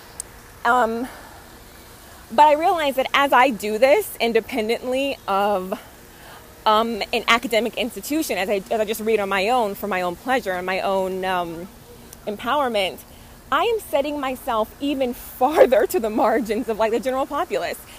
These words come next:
There are even fewer people that I can relate to. There are even fewer people who can relate to me. And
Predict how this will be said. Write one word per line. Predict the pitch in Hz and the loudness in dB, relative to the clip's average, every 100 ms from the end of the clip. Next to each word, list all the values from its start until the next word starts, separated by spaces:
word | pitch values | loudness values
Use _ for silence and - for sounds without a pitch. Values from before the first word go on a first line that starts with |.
| - - | -16 4
There | 294 | 4
are | 294 311 | 4 2
even | 339 311 294 | 2 0 -2
fewer | - 285 349 381 | -4 -4 -2 -2
people | - 262 233 | -4 -4 -2
that | 208 | 2
I | 185 | 0
can | - 185 | 0 -4
relate | 160 165 - | -4 -4 -6
to. | - 143 - - - | -8 -8 -8 -14 -2
There | 247 | 2
are | 254 | 2
even | 302 262 262 | 2 -4 -4
fewer | 277 339 339 | -4 -2 -2
people | 311 240 | -4 -4
who | 262 233 | -4 -6
can | 240 | -6
relate | 208 196 190 | -2 -2 -2
to | - 196 | -6 -8
me. | 165 170 - - - - - - - - - | -6 -8 -10 -18 -20 -20 -20 -20 -20 -14 -2
And | 277 269 269 262 262 | 2 2 2 0 -4